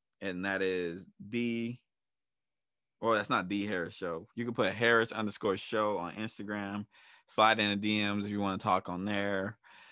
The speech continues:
Um, I don't be checking Instagram like that. I literally go on Instagram to post, and that's it, unless I'm taking a shit. <laughs> It's T M I, but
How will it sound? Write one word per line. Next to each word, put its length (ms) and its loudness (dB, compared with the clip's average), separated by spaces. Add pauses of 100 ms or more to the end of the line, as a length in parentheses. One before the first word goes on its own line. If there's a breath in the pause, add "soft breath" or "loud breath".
(200 loud breath)
Um, 220 2
I 120 6
don't 120 6
be 100 6
checking 340 4
Instagram 480 2
like 180 2
that. 200 6
I 20 4
literally 340 4
go 100 2
on 120 -2
Instagram 500 -4
to 60 -2
post, 480 -2 (560)
and 160 -2
that's 240 -2
it, 380 6
unless 240 0
I'm 100 0
taking 260 -2
a 40 -6
shit. 360 -6 (220)
<laughs> 60 -2 (680 loud breath)
It's 180 -20
T 200 4
M 160 6
I, 340 8
but 340 2